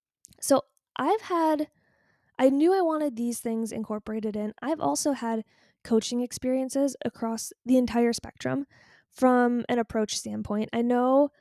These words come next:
and I know if you, if you're listening along, if you've got this far, I know that you <laughs> value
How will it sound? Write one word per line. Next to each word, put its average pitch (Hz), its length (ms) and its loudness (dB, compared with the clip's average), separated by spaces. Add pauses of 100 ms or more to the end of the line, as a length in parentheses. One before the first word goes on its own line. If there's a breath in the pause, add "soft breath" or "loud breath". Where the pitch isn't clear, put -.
(1160)
and 254 160 2
I 247 140 4
know 254 360 4
if - 220 0
you, 269 280 4
if 269 200 2
you're 339 220 4
listening 311 460 0
along, 254 340 4
if 247 120 0
you've 254 200 4
got 247 220 2
this 233 200 0
far, 226 280 2
I 240 100 2
know 277 180 4
that 370 140 2
you 277 180 6
<laughs> 240 40 -4
value 233 640 4